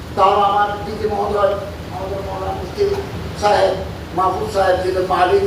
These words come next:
ও ইসলামিক ফাউন্ডেশনের গভর্নর, তারপরে তিনি মনে করছি,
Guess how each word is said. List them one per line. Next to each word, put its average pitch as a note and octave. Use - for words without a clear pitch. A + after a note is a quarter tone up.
ও -
ইসলামিক F#3
ফাউন্ডেশনের F3+
গভর্নর, F#3+
তারপরে F#3
তিনি A3+
মনে G3
করছি, G3+